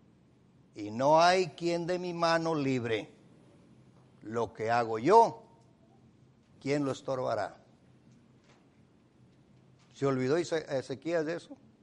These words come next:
Nos olvidamos a veces nosotros, hermanos, como cristianos, que Él es el que nos da, nos protege, nos cuida, nos guía, nos instruye y quiere salvarnos. Se nos olvida eso a veces,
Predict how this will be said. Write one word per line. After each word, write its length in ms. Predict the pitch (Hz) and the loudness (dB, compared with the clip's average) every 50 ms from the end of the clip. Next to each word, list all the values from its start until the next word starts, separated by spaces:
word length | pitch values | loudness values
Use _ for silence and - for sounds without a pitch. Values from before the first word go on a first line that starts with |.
| - - - - _ _ - - - _ - - - - - - - - | -20 -20 -20 -20 _ _ -20 -20 -20 _ -20 -20 -20 -20 -20 -20 -12 -6
Nos 180 | 139 151 - | -6 -2 2
olvidamos 560 | 170 170 165 160 160 175 202 233 240 226 180 180 | 2 2 4 6 8 10 10 10 8 6 4 4
a 80 | 175 | 4
veces 320 | 175 190 220 196 - 208 190 | 6 6 4 4 2 0 0
nosotros, 500 | 175 147 - 196 220 214 214 202 175 175 | 0 0 2 2 2 2 2 -2 0 0
hermanos, 380 | 165 160 170 190 202 208 - | -2 0 2 2 2 2 0
como 240 | - 175 165 151 123 | -4 -2 -2 -2 -4
cristianos, 720 | - 143 127 - - 185 202 208 214 214 214 214 185 - | -4 -8 -8 -2 4 8 8 8 8 8 4 -2 -2 -6
que 320 | - - 156 165 185 214 226 | -4 -2 2 4 6 8 8
Él 100 | 220 214 | 10 10
es 420 | 214 220 226 226 226 220 - - - | 10 10 10 8 8 6 2 -6 0
el 220 | 170 165 160 143 | 2 2 2 2
que 120 | - 156 143 | 2 -2 0
nos 300 | 135 135 127 113 101 104 | 0 -2 -4 -4 -6 4
da, 480 | 107 165 175 202 220 233 220 202 - - | 10 12 12 12 12 12 12 4 -4 -6
nos 200 | 147 143 139 - | -6 -6 -6 -6
protege, 880 | - - 135 127 - - - 196 220 233 - - 226 233 226 - - - - - - - - | -2 0 0 0 0 4 6 8 8 8 8 6 4 2 2 0 -6 -16 -20 -20 -20 -12 -8
nos 220 | 131 139 - - | -8 -8 -8 -8
cuida, 640 | - - - 185 214 240 247 247 226 220 233 226 214 | -16 2 10 12 12 12 12 10 8 6 6 6 6
nos 340 | 170 151 135 120 107 104 107 | 4 0 -2 -2 -4 -8 0
guía, 460 | 131 202 240 247 247 247 247 247 226 | 4 6 6 8 8 8 8 8 8
nos 200 | 180 151 135 131 | 4 0 -2 -4
instruye 1000 | 143 127 113 - - 202 233 247 247 247 233 240 240 226 233 - - - - - | -6 -6 -6 0 6 10 10 10 10 10 8 8 8 8 4 -4 -16 -20 -20 -4
y 140 | - 147 143 | -2 -2 -2
quiere 320 | - - 185 208 214 208 | 4 4 6 6 6 4
salvarnos. 800 | - - 180 160 139 131 127 147 160 185 196 190 208 208 190 - | 2 4 4 4 4 6 8 10 10 10 10 8 0 -8 -10 -10
Se 100 | - 143 | -8 -8
nos 160 | 127 113 107 - | -8 -8 -8 -8
olvida 440 | 120 113 113 139 170 180 180 170 | -8 -6 -4 -2 -2 0 0 0
eso 200 | 175 185 165 - | 0 0 -2 -4
a 60 | 175 165 | -6 -6
veces, 420 | 170 185 170 - - 165 - - | -4 -6 -6 -8 -12 -16 -18 -20